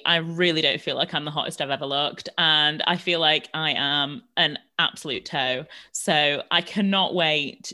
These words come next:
to do some serious renovations. And I'm not, like, talking about this in, like, a toxic way, because I'm not about, like, that. But what I am about is my hair appointment on Saturday, and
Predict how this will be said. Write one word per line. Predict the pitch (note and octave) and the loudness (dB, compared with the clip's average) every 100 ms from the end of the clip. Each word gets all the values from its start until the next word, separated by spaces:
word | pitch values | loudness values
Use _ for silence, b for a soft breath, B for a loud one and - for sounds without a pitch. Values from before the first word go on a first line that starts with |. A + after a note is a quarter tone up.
| - | -14
to | - | -8
do | E3+ F3 D#3+ D#3 - | 0 2 2 0 -8
some | - E3 D#3 | -8 -6 -8
serious | - - B3+ A#3+ F#3+ D#3+ | -10 -2 2 4 4 2
renovations. | E3+ D#3 D3+ C3+ C#3+ - C3+ C#3+ D#3+ - B B B - | -2 -4 -2 -2 -2 -6 -8 -8 -12 -14 B B B 0
And | G3+ F#3+ F#3+ F#3 | 4 4 2 2
I'm | G#3 | 2
not, | B3 C4+ | 2 2
like, | C#4+ | 0
talking | A3+ A3 G#3 | -2 -2 0
about | F#3+ | 2
this | E3+ F3 F3+ | 2 0 -2
in, | E3+ | -6
like, | D#3 | -6
a | - | -4
toxic | E3+ - - A#3+ | -4 -4 -6 0
way, | D3 C3+ | 2 2
because | C#3+ D#3 D3+ | 0 -6 -4
I'm | C#3 C#3 | -4 -2
not | C#3 - | -4 -2
about, | C#3 C3 C3 | 0 2 0
like, | C3+ C3 - - | -2 -2 -4 -14
that. | C#3+ A2+ - - - B B | -8 -6 -6 -8 -12 B B
But | F#3+ | -2
what | G3+ | 2
I | A#3+ | 4
am | A3 G#3 | 4 4
about | F3 D#3 C3 B2 - | 4 2 -2 -4 -4
is | F3 D#3+ | -2 0
my | D#3 | -2
hair | D3+ C#3+ | -2 -2
appointment | B2+ - A#2+ - | -2 -4 -10 -8
on | D3+ | -8
Saturday, | C#3+ C3+ - - E2 - | -8 -12 -8 -6 -4 -4
and | F3 E3 | -6 -8